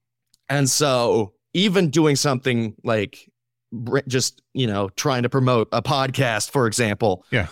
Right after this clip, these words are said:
Speaker 1: would be somewhat difficult unless I, you know, share, like,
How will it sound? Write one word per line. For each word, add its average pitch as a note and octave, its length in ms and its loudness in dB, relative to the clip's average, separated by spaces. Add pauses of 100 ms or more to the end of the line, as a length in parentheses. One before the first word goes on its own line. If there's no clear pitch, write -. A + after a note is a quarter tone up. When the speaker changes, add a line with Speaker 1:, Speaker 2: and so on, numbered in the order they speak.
Speaker 1:
would C3+ 200 0
be B2+ 180 2
somewhat A#2 420 0
difficult G#2+ 500 -2
unless A2 380 -2
I, G2+ 320 -2 (500)
you G#2 120 -8
know, F#2+ 140 -4
share, B2+ 440 0
like, A2 220 -2